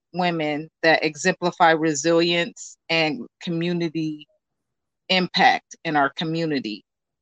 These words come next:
And so we have nine women in February that we're gonna be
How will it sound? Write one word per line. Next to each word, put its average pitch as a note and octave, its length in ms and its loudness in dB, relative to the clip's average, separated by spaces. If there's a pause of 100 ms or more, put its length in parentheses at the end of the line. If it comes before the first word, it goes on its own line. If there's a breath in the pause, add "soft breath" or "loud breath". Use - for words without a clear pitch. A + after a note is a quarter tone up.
And D#3+ 320 2
so D#3+ 300 2
we F3+ 220 2
have E3+ 460 6
nine E3 460 0
women E3 520 -4
in D#3 180 -10
February D#3 520 2
that D3 140 4
we're D3+ 140 0
gonna D3 220 -2
be D3 180 -8